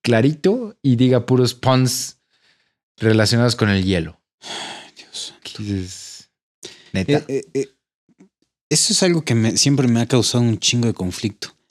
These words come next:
Speaker 2: Las series animadas, que
Speaker 1: Ujú.
Speaker 2: supuestamente son cien por ciento enfocadas para niños,
Speaker 1: Y, y son más light, entre
Speaker 2: son más
Speaker 1: comillas.
Speaker 2: light, tienen más huevos para retar a la mente del niño metiéndole escenas. Mames,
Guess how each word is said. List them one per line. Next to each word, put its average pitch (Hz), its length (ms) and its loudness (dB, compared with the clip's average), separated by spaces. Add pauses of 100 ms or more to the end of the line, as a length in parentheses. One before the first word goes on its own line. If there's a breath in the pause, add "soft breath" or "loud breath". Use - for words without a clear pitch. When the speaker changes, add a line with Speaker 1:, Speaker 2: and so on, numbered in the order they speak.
Speaker 2:
Las 123 200 2
series 190 400 4
animadas, 117 840 2 (120)
que 139 80 4
Speaker 1:
Ujú. 123 100 4
Speaker 2:
supuestamente 170 840 2
son 139 300 0
cien 151 360 4
por 160 180 2
ciento 147 360 2
enfocadas 131 520 2
para 98 260 -2
niños, 113 420 2
Speaker 1:
Y, 127 80 4
y 156 100 4
son 156 180 4
más 160 240 2 (120)
light, 113 520 2
entre 131 160 0
Speaker 2:
son 135 240 2
más - 0 -
Speaker 1:
comillas. 113 300 2
Speaker 2:
light, 139 300 0 (260)
tienen 196 360 4
más 160 320 0
huevos 135 460 2
para 101 320 0
retar 101 560 0
a 147 40 2
la 123 120 0
mente 104 340 -2
del 92 300 0
niño 110 320 2
metiéndole 120 720 2
escenas. 135 720 0 (340 loud breath)
Mames, 208 520 0